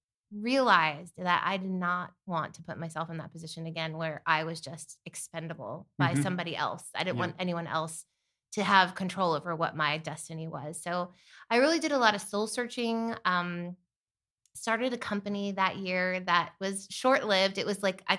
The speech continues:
Speaker 1: I like to call it a beautiful disaster. Um, but I learned a lot. It was, I got to express
Speaker 2: Yes.
Speaker 1: my creativity in, in building a website. And that really helped me.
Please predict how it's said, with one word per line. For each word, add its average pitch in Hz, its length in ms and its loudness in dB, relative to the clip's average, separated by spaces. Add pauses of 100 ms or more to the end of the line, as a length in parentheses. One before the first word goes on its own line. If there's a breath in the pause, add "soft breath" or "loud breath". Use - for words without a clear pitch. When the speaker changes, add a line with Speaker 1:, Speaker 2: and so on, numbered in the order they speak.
Speaker 1:
I 208 80 4
like 214 160 4
to 226 60 -6
call 202 180 2
it 202 60 2
a 196 60 0
beautiful 185 460 -4
disaster. 175 720 -2 (440 loud breath)
Um, 196 200 8
but 208 100 6
I 202 120 6
learned 226 220 6
a 214 60 4
lot. 208 380 10
It 165 160 2
was, 196 140 0
I 180 120 4
got 202 200 2
to 214 80 -4
express 190 320 -4
Speaker 2:
Yes. - 80 -6
Speaker 1:
my 180 100 2
creativity 196 840 -2
in, 180 460 -2
in 175 220 -4
building 170 300 -6
a 160 60 -6
website. 220 640 -2
And 185 180 -4
that 190 240 2
really 190 520 -2
helped - 340 -2
me. 170 380 -2